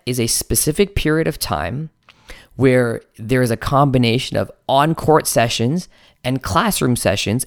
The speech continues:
as well as team building sessions, where you teach your volleyball program to them in a specific amount of time. So here are some examples of that. When I coached club, we would go away for a weekend,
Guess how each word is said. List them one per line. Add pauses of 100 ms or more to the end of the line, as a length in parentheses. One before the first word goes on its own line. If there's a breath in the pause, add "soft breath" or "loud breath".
as
well
as
team
building
sessions, (360 loud breath)
where
you (100)
teach
your
volleyball
program
to
them (460 loud breath)
in
a
specific
amount
of
time. (500 loud breath)
So
here
are
some
examples
of
that. (440 loud breath)
When
I
coached
club, (720)
we
would
go
away
for
a
weekend,